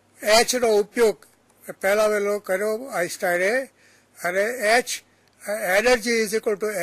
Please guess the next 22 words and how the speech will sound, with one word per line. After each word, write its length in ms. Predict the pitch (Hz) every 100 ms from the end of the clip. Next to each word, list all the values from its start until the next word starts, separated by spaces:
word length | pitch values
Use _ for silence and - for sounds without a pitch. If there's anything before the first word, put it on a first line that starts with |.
| 202
H 280 | 202 190 147
nu, 300 | 196 190 135 - _ _ _ _
એ 140 | 196
મશહૂર 560 | 196 170 185 202 220 226
ઇક્વેશન, 580 | 180 - 196 190 - 156 - _ - _ -
એનર્જી 480 | 180 185 214 196 214
બરાબર 480 | 202 190 196 190 202
એચ 400 | 233 202 214 214
એટલે 200 | 202 196
Planck's 440 | - 196 208 -
constant, 540 | - 220 202 - 175 - _ _ _ _
એટલે 160 | 196 196
સિક્સ 340 | - 220 -
પોઇન્ટ 260 | - 202 190
સિક્સ 440 | - 220 - - - _ _ _
ટુ 340 | 233 240 170 147 _ _ _ _ _
ગુણ્યા 200 | 190 202
ten 320 | 202 - 196
raise 320 | 196 202 - 220
to 80 |
minus 400 | 196 185 185 196 - - - _ _ -
twenty-nine 680 | 196 190 - 196 175 196 185